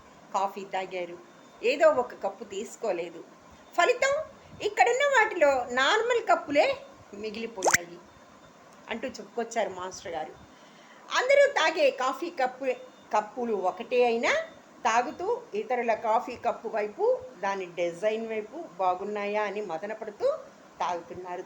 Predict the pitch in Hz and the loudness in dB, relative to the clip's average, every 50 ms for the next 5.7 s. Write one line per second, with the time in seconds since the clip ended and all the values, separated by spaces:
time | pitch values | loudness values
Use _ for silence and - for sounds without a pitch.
0 | - - 190 196 196 - - 190 185 - - - - - - - - - - - | -10 -10 -10 -10 -10 -12 -12 -14 -14 -14 -18 -20 -20 -18 -18 -18 -18 -20 -20 -20
1 | - - 392 440 494 494 - 554 554 571 - - - - - - - 285 285 427 | -2 0 2 4 4 4 4 2 0 0 -6 -14 -20 -20 -10 -4 -2 2 2 2
2 | 453 453 539 539 - - 359 381 403 466 - - 539 539 508 415 359 311 285 285 | 6 6 6 6 6 4 2 2 2 2 2 2 0 2 4 4 4 2 2 0
3 | 277 262 - - - 233 240 254 285 320 - - - 277 262 233 226 214 214 208 | -2 -2 -6 -8 -6 -2 0 0 0 0 -2 -6 -4 2 2 2 4 2 -2 -6
4 | 208 - - 226 262 415 523 - - - - - - - - 185 208 214 220 220 | -8 -8 -6 -6 -4 -6 -6 -10 -16 -20 -20 -20 -20 -20 -16 -6 -2 -2 -2 -2
5 | - - 480 - 415 247 196 180 185 175 165 165 - | -2 -4 -2 2 2 2 2 2 0 -2 -4 -4 -6